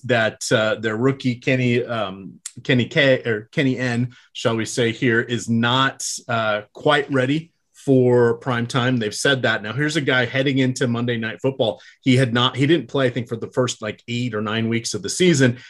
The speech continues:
and then they put him in as a kick returner. He has two touchdowns on ten kick returns. I, I, that's not counting the last game. Uh, so he's, he's very talented. Didn't do a lot of running, uh, in college,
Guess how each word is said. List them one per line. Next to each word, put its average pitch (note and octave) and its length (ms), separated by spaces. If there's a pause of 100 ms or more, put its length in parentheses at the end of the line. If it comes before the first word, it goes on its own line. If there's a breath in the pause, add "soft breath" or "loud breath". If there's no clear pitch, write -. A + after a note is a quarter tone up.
(160 loud breath)
and B2+ 120
then C#3 120
they C3+ 100
put C3 220
him C3 100
in A#2+ 140
as G#2+ 160
a G#2+ 60
kick E3 260
returner. A2 460 (120)
He C3 240
has B2+ 280
two F#3+ 260
touchdowns B2 640
on A2+ 240
ten C#3 300
kick B2+ 240
returns. F2+ 420
I, G2 120
I, A2 300
that's A2+ 440
not G2+ 200
counting F#2+ 300
the F#2 100
last G2+ 320
game. F2+ 220 (380 loud breath)
Uh, G#2+ 200
so A2+ 160
he's, A#2 200
he's B2 300
very D#3 280
talented. B2 540 (200 soft breath)
Didn't D#3 320
do G3 160
a F3+ 40
lot C#3+ 220
of A#2 100
running, B2 560
uh, G#2 280
in G#2 220
college, G#2+ 520